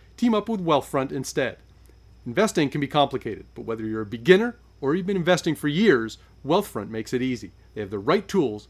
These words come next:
for every portfolio. Wealthfront can create a portfolio of globally diversified, low-cost index funds personalized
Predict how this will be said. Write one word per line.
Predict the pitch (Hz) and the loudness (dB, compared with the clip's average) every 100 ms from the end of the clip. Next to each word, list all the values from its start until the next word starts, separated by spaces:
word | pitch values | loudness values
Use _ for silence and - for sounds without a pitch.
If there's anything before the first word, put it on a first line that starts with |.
| - | -10
for | 180 | -6
every | 160 113 113 | -4 -4 -6
portfolio. | 131 117 135 120 101 90 - - - - - - 143 | -6 -6 -4 -4 -4 -8 -20 -20 -20 -20 -20 -8 0
Wealthfront | 190 190 110 - | 0 0 -8 -8
can | 113 | -10
create | - 185 | -2 -2
a | 233 | 0
portfolio | 247 247 170 143 147 | -2 0 0 2 2
of | 135 101 | 2 0
globally | 143 226 247 240 | 0 2 2 0
diversified, | 175 151 - 147 143 | 2 0 2 -2 -2
low-cost | 139 196 202 196 | -4 -4 -2 0
index | 208 214 135 - | 2 4 2 0
funds | 131 120 | -4 -4
personalized | - 269 - 143 135 139 | -2 -2 0 2 4 2